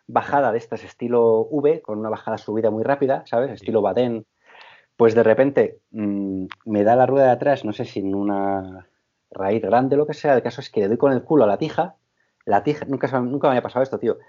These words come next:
Speaker 1: la tija se baja y, y se me pone el sillín mirando para la luna, tío.
Speaker 2: Ya.
Speaker 1: Digo, "Joder", me... bueno, solté ahí de todo, tío. Eh, además,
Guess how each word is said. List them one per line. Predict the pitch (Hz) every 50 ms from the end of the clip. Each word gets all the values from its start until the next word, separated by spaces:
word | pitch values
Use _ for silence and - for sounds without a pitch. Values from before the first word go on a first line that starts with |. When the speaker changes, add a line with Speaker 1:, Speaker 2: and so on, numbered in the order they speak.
| _ _ _ _
Speaker 1:
la | - 113 113 110 -
tija | 170 - - 123
se | - - 127 120
baja | 156 175 - - 190 - - _ _
y, | - 120 113 117 - _ _
y | - 117
se | - - 131 113
me | 113 113
pone | - 147 135 113 98 98 - -
el | 117 107 104
sillín | 107 - 131 131 165 190 202 190 - _
mirando | 117 117 120 127 131 143 147 147 -
para | 131 107 95
la | 95
luna, | 104 104 95 87 85
tío. | - 107 98 90 - _ _ _ - _ - - - _
Speaker 2:
Ya. | 101 101 110
Speaker 1:
Digo, | 113 110 110 101 95
"Joder", | - - - - - _ _ 147 156 147 127
me... | 113 110 104 101 98 - _ _
bueno, | - 113 107 95 87 - - _ _
solté | - - 104 95 95 120 120
ahí | 113 117 117 120 120 117 117 113 113 110
de | 110
todo, | 110 131 127 123 127 123 123
tío. | 131 127 131 127 131 135 - _ _ _ _ _ _ _
Eh, | - 101 101 101 101 98 98 98 95 98 95 - _ _ _ _ _ _ _ _ _
además, | 104 110 107 107 110 -